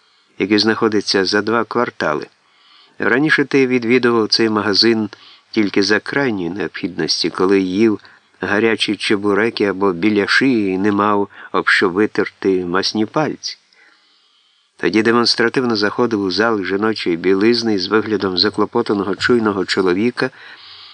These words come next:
який хоче зробити подарунок коханій дружині, обмацуючи комбінації, екзотичні трусики та бюстгальтери, нічні сорочки, задоволено витирав об все це руки, милуючись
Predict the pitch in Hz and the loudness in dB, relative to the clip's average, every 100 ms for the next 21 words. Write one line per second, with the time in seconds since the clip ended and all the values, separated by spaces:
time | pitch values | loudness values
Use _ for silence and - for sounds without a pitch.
0 | - - 98 110 135 123 120 98 98 104 | -8 -2 0 2 2 2 2 2 0 0
1 | 101 98 - 95 98 113 104 - 98 - | -2 -4 -4 -2 0 0 -2 -4 -6 -4
2 | 92 92 90 101 95 107 117 113 92 101 | -2 -2 0 0 0 2 2 0 0 0
3 | 120 - 104 95 - 92 95 92 82 95 | 0 -2 -4 -2 -4 -2 -4 -4 -2 0
4 | 110 120 - 104 90 95 - 127 - 98 | 0 -2 0 -2 0 -2 0 0 0 -2
5 | 90 101 127 - 107 98 - 92 98 85 | -2 0 2 0 -2 -4 -2 -2 0 -2
6 | 90 98 127 - 131 131 - - - - | -2 -2 -4 -2 -4 -4 -10 -20 -20 -20
7 | - - _ 113 110 - 131 - 110 104 | -20 -20 _ 0 2 4 2 4 2 0
8 | - - - 139 120 104 98 104 107 139 | -2 -2 0 2 2 0 2 0 2 2
9 | 123 113 104 - 110 123 113 98 104 - | 2 0 0 0 2 2 0 -2 -4 -2
10 | - 113 107 - 104 98 98 117 113 135 | -2 0 0 0 0 2 2 0 0 -2
11 | 135 107 104 110 104 113 107 | 0 0 2 0 0 0 0